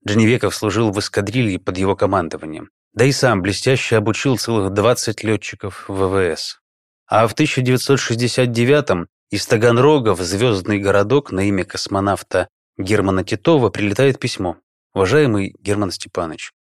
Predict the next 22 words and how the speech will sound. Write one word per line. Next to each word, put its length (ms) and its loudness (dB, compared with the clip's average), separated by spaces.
у 80 -2
нас 160 0
славный 640 2
краснознаменный 800 -2
полк, 420 -10
все 240 -6
парни 400 0
бравые, 560 -6
отважные, 720 -6
спортивные. 880 -10
Учим 260 0
курсантов 540 -4
летать 340 -2
на 160 -6
Су 320 -6
семь 380 -6
Б, 280 -4
мечтаем 720 0
о 60 0
полётах 500 0
в 140 -20
космос. 480 -6